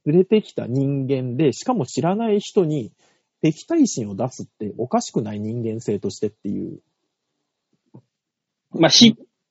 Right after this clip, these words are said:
Speaker 2: 妬だよね。自分の彼女が連れてきた男に対する。
Speaker 1: そう。
Speaker 2: おそらく。
Speaker 1: そうだとは思うんですけど、でも、その先輩はまだその後輩の男の子が好きだってい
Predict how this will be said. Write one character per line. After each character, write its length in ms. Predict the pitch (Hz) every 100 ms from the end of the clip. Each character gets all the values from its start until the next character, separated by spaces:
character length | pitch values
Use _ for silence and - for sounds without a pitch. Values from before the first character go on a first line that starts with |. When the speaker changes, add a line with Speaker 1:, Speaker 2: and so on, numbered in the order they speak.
| _ _ -
Speaker 2:
妬 300 | 311 330 - _ _ _ _ _ _
だ 140 | 247 240
よ 100 | 143
ね。 220 | 233 403 _ -
自 180 | 156
分 220 | 160 165 165
の 120 | 160
彼 300 | 175 165 151
女 360 | 143 135 120 - _ _
が 100 | 135
連 120 | 147
れ 60 | 143
て 120 | 147
き 40 | 139
た 80 |
男 280 | 120 120 135
に 60 | 117
対 180 | 123 117
す 100 | 104
る。 180 | 87 - _ _ -
Speaker 1:
そ 240 | - -
う。 20 | _ -
Speaker 2:
お 40 |
そ 60 | 302
ら 100 | 226
く。 280 | 131 113 - _ _ -
Speaker 1:
そ 320 | 233 214 151
う 40 |
だ 140 | 165 175
と 100 | 135
は 120 | 117
思 260 | 151 220
う 60 | 214
ん 40 |
で 60 | 120
す 100 | -
け 120 | 104
ど、 280 | 131 117 101 _ _ _ _ _ _
で 80 | 240
も、 260 | 247 226 - _ _
そ 180 | -
の 100 | 233
先 240 | 240 247 240
輩 180 | 254 247
は 120 | 202
ま 140 | 208
だ 100 | 165
そ 140 | - 127
の 260 | 113 - _ _ _ _
後 200 | - 175
輩 180 | 185 170
の 100 | 151
男 260 | 160 196 208
の 120 | 143
子 100 | 107
が 80 | 110
好 80 | -
き 80 | 233
だ 100 | 208
っ 80 | - -
て 80 |
い 80 | 165